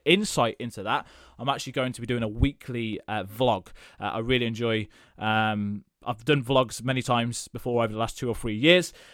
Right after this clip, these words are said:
um, just for the accountability that it brings me. I enjoy it, but, um, it's gonna give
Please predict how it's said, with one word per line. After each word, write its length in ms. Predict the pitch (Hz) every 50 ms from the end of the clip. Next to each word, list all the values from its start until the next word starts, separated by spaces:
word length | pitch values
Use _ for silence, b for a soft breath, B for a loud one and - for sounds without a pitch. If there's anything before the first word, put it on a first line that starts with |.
| B B B
um, 520 | 110 117 120 117 117 117 113 113 113 - -
just 200 | - 135 - -
for 80 | - 110
the 80 | 110
accountability 680 | 107 - 139 131 117 - - - 120 120 117 - 120 110
that 200 | 101 107 104 95
it 100 | 107 -
brings 300 | - 123 123 131 - 131
me. 100 | 127 127
I 100 | 113 113
enjoy 280 | 107 107 - 127 127
it, 160 | 131 135 120 -
but, 240 | 120 113 113 - _ -
um, 320 | 123 123 120 120 123 - -
it's 200 | 120 123 120 -
gonna 160 | - 156 156
give 520 | 131 - 139 139 135 127 117 - - -